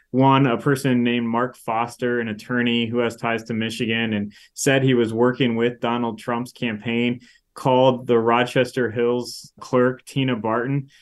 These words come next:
and basically asked her for access to her Dominion voting machine, despite the fact that in Oakland County, where Tina Barton was located, they did not use Dominion voting machines. We also know that Pat Kolbeck was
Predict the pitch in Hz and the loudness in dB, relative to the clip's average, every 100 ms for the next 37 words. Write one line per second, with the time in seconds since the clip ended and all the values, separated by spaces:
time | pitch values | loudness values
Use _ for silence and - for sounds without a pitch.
0 | _ 120 123 165 220 202 139 - 127 170 | _ -4 0 2 2 2 2 0 0 0
1 | 165 135 117 113 127 120 117 139 151 - | -2 -2 -2 -4 -6 -4 -2 -2 -2 -2
2 | 123 120 - 123 117 139 139 127 127 120 | -2 -2 -4 -4 -2 0 0 0 -4 -4
3 | 123 127 120 113 113 131 143 107 104 - | -2 -2 -4 -4 -4 -2 -2 -4 -8 -8
4 | 110 113 - _ _ _ 135 127 151 147 | -8 -8 -12 _ _ _ -8 -2 0 0
5 | 135 - 131 127 123 113 110 123 120 120 | -2 -2 -2 -2 -4 -4 -2 -2 -2 -4
6 | 107 123 117 113 113 110 123 107 113 113 | -6 -6 -4 -4 -6 -6 -6 -4 -4 -4
7 | 110 107 117 117 117 107 113 117 117 127 | -6 -4 -4 0 0 0 -2 -2 0 0
8 | 123 156 208 151 131 123 113 104 104 107 | 2 4 4 4 0 -2 -4 -6 -4 -4
9 | 101 104 101 104 113 113 - - - 135 | -4 -6 -6 -6 -6 -8 -18 -20 -4 2
10 | 139 139 147 135 131 151 - 131 - - | 2 2 0 -2 -2 -4 -4 -6 -6 -2
11 | 127 120 120 120 117 113 107 | 0 0 -2 -2 -4 -4 -4